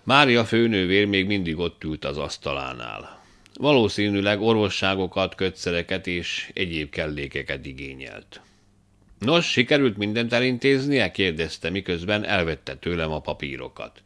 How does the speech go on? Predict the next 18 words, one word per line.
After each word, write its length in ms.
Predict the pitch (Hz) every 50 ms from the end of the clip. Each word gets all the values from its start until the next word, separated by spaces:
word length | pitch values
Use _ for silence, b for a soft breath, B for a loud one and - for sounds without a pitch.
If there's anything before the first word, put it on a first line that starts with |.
| B B B B B B B B B B B B
Gyorsan 380 | 113 131 131 123 113 - 92 98
átfutott 520 | 104 101 95 - - 92 85 98 101 -
rajtuk, 360 | 113 117 117 107 - - 98
majd 220 | 104 95 90 85 -
folytatta: 760 | - 87 78 69 - 67 64 - _ _ 69 67 67 - - _ -
"Jöjjön 320 | 110 117 120 120 98 92 92
utánam." 640 | 87 90 - 80 71 65 65 65 64 53 50 - b b b b b b b b b b b b _ -
Elindultunk. 960 | - 101 92 82 73 71 71 69 71 64 62 - - 69 64 57 - - - B B B B B B B B B B B B B B B
Körülbelül 600 | B - 190 180 156 135 117 131 139 151 139 120
a 180 | 117 113 113 113
folyosó 500 | - - 135 127 101 90 - 85 76 71
közepén 640 | - 135 139 117 113 107 - - 110 110 110 107
egy 300 | 98 90 90 85 80 -
félig 420 | - - - - 123 120 98 82 76
nyitott 420 | 87 107 104 - 90 85 80 -
ajtó 340 | 95 95 92 90 - - 82
előtt 640 | 82 95 104 101 98 92 - _ _ - - - -
megálltunk. 800 | 92 85 80 73 67 67 65 62 - - 64 58 58 - -